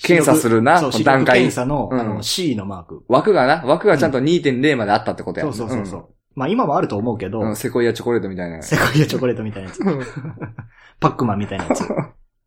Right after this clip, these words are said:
Speaker 2: まあ、会社で健康診断受けるときに、
Speaker 1: うん。うん。
Speaker 2: その健康診断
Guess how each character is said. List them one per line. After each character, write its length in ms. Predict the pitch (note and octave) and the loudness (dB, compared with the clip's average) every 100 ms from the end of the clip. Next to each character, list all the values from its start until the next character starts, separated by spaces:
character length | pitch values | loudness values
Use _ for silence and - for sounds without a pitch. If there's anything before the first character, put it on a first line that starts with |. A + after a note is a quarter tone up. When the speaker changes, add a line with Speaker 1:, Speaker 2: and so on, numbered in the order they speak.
| _ | _
Speaker 2:
ま 80 | D#3+ | -6
あ、 40 | - | 0
会 220 | G3 G3+ | 2 2
社 160 | G3+ | 0
で 380 | F#3 G#3 - - - | 2 2 0 -4 0
健 160 | D#3 D3+ | 0 2
康 140 | D3+ | 0
診 160 | E3 B2+ | 0 -2
断 280 | G#2 G2 D#2 | -4 -6 -10
受 180 | A#2+ C3 | -4 -4
け 40 | |
る 100 | G#2+ | -4
と 80 | A2 | -6
き 140 | B2 | -6
に、 240 | D3+ D3+ - | -4 -4 -2
Speaker 1:
う 40 | |
ん。 40 | A2+ | -4
う 20 | F2+ | -4
ん。 40 | - _ | -14 _
Speaker 2:
そ 160 | - F3+ | -8 -4
の 180 | F3+ F3 | -2 -2
健 200 | G3 F#3 | -4 -2
康 160 | F#3+ F3+ | -2 0
診 220 | A3 E3+ | -2 0
断 340 | B2+ A#2 A#2+ | -2 -2 -6